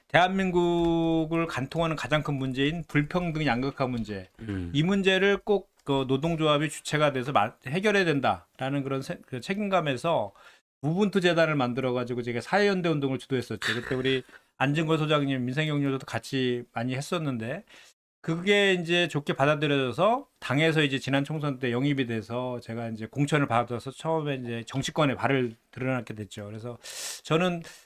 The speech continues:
Speaker 1: 정치를 하는 그 이유가 바로 우분투 정신입니다. 우분투, 사회연대 운동.
Speaker 2: 멋있-, 진짜
Speaker 1: 예,
Speaker 2: 멋있습니다.
Speaker 1: 그때 총선 당시에 이제 슬로건도 우분투였는데 우분투가 너무 어렵잖아요, 단어가.
Speaker 2: 네.
Speaker 1: 그래서 우분투를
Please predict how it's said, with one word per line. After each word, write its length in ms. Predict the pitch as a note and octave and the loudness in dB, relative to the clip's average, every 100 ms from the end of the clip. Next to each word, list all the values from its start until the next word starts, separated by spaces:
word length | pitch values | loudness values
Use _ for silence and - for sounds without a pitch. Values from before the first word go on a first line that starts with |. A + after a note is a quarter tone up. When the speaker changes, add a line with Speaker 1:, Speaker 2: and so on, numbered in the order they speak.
| _ - | _ -2
Speaker 1:
정치를 480 | E3+ E3 G3+ G3 F#3 | -2 0 2 4 4
하는 560 | F#3+ F#3+ F#3+ F3+ D#3+ | 4 2 0 -2 -6
그 220 | - D3+ C#3+ | -4 -2 0
이유가 540 | C3+ F3+ D#3+ D#3+ D3 | 0 0 2 2 4
바로 200 | C3 C#3+ | 2 2
우분투 380 | E3 G#3+ G#3+ G3 | 2 2 2 2
정신입니다. 600 | D#3+ C#3 A#2 G2+ G2+ G#2 | 2 0 -4 -8 -10 -12
우분투, 420 | G2+ G#2 G#2 - | -12 -14 -16 -16
사회연대 460 | - F3 F3+ C#3 B2+ | 0 2 2 0 -4
운동. 360 | A#2 A2+ A#2 G#2+ | -6 -6 -2 2
Speaker 2:
멋있-, 540 | G#2 - A2 - - | 2 2 -6 -8 -8
진짜 320 | - G#2 D#3+ | -6 0 2
Speaker 1:
예, 40 | E3 | 4
Speaker 2:
멋있습니다. 680 | C#3+ F3 F3 E3 C#3+ C3 C3 _ - | 4 4 2 2 2 0 -4 _ -6
Speaker 1:
그때 680 | D#3+ - G3 F#3+ F3+ D#3+ - _ | -6 2 4 4 4 0 -4 _
총선 360 | - G#3 G#3 G3 | -6 -2 0 0
당시에 420 | D3+ D#3 E3 E3 | 0 0 2 2
이제 200 | D3+ D3 | 2 -2
슬로건도 840 | - A3 G#3 F#3+ E3+ E3 F#3 F3+ C#3+ | -2 0 2 2 0 0 0 2 2
우분투였는데 960 | F3 G3+ F#3+ D#3+ B2+ A#2 C3 A2+ G2 _ _ _ _ | 2 2 2 0 0 0 0 0 -4 _ _ _ _
우분투가 480 | E3+ F#3 A#3 A3+ G#3+ | 2 4 4 4 4
너무 240 | F#3 F3+ C3+ | 4 4 4
어렵잖아요, 460 | G#3 G#3+ G3 D3+ | 4 4 4 4
단어가. 420 | B2+ C3 B2 G#2+ | 2 0 0 0
Speaker 2:
네. 300 | B2+ A#2+ G#2 G2 | 4 4 2 0
Speaker 1:
그래서 320 | D#3+ F#3 F3+ | 2 4 2
우분투를 800 | D3+ F#3 F#3 F#3 F3+ E3 B2 | 2 0 2 2 2 0 -4